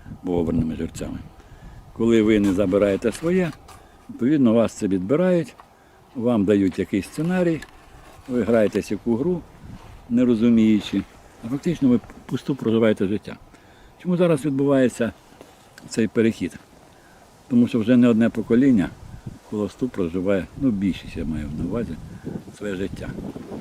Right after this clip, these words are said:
Народжуються для одного, а далі їх соціум їх напрягає, вони починають займатися чорті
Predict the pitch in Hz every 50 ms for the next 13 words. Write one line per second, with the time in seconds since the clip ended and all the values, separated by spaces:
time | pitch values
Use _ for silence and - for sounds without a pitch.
0 | - 113 117 123 123 117 110 107 101 - 113 101 101 117 120 127 131 160 185 190
1 | 175 156 160 151 - - - - - - - - - - - - - 98 107 107
2 | 131 127 120 117 110 98 - - - 107 101 - - - 98 95 92 87 82 -
3 | 95 87 82 - 101 113 127 156 165 160 143 - - - - - - - - -
4 | - - 101 101 104 104 - 101 - - 107 104 104 101 98 92 90 - - -
5 | - - - - - - - - - - - - 98 104 104 101 98 95 - -
6 | 95 87 - 98 90 - - 123